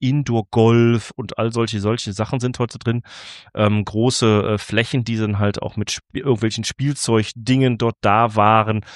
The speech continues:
Ähm, sehr schön beleuchtet, sehr lustig beleuchtet. Das wurde halt alles umdekoriert, halt für die Affenhalter. Und, ähm, ja, ich bin dorthin geflogen,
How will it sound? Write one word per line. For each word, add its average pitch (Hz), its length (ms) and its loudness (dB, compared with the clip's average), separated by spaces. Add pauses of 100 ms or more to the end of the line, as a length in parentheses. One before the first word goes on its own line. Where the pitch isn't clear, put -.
(360)
Ähm, 101 300 -2
sehr 123 160 -2
schön 123 220 0
beleuchtet, 113 640 2
sehr 107 160 -2
lustig 117 400 -4
beleuchtet. 101 500 0
Das 101 160 -2
wurde 90 160 -2
halt 98 180 2
alles 98 180 -2
umdekoriert, 101 680 -2 (420)
halt 95 200 -2
für 98 140 -2
die 92 260 -2 (340)
Affenhalter. 87 720 -4 (640)
Und, 123 420 2
ähm, 123 520 2
ja, - 140 -2
ich - 100 -10
bin 180 80 -4
dorthin 175 280 2
geflogen, 233 560 0